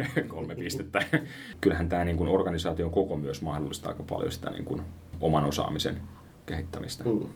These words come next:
Speaker 1: Ei, ei ole sellaista, niin kuin, että
Speaker 2: Yhtä staattista.
Speaker 1: jutellaan, niin, niin, että, että, että jutellaan vaan lämpimiä tässä, vaan ne on ihan niin kuin relevantteja,
Speaker 2: Joo.
Speaker 1: relevantteja juttuja. Et se on niin kuin yksi, yksi vetovoimatekijä.
Speaker 2: Kyllä.
Speaker 1: Muuto-, muutos ja sen toteuttaminen myös.
Speaker 2: <clears throat> No, hyviä konkreettisia esimerkkejä siitä just, että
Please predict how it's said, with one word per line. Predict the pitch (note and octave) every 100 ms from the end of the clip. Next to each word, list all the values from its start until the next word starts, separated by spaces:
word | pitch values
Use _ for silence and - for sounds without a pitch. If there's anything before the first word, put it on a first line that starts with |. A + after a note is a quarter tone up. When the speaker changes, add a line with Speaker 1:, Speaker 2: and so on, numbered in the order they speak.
| - -
Speaker 1:
Ei, | - -
ei | E2+
ole |
sellaista, | E2+ - - -
niin | -
kuin, | -
että | - - - - - - - -
Speaker 2:
Yhtä | G#2+ -
staattista. | F2+ F2+ F2 F#2+
Speaker 1:
jutellaan, | G2 F2+ E2 F#2+
niin, | A#2+ G2 F2 F2
niin, | G#2 E2+
että, | D#2 D#2+
että, | D#2 D#2+ E2
että | D#2+
jutellaan | E2+ D#2 D#2
vaan | E2
lämpimiä | F2 E2+ D#2+ D2 -
tässä, | - F2+
vaan | F2 G2+
ne |
on | F#2+ D#2+
ihan | G#2 F#2
niin | E2
kuin | D#2+
relevantteja, | D2 - - - -
Speaker 2:
Joo. | A2+ G2 - -
Speaker 1:
relevantteja | G2+ F2+ - - F2
juttuja. | F2 F2 - E2 - -
Et |
se | -
on | A#2 E2
niin | E2
kuin | A2
yksi, | G2 - -
yksi | - G2 -
vetovoimatekijä. | - E2 - - - - - - -
Speaker 2:
Kyllä. | - G#2
Speaker 1:
Muuto-, | F#2 - G2 -
muutos | A2+ F2+ G2
ja | B2+
sen | A#2
toteuttaminen | - E2+ F2 - - - -
myös. | - - -
Speaker 2:
<clears throat> | C#3 B2
No, | A2
hyviä | B2+ B2 G2
konkreettisia | A#2 G2+ F#2+ G2 G2+
esimerkkejä | G2 G2 - G2
siitä | G2+ G2+
just, | F#2+ F#2+
että | G2+ -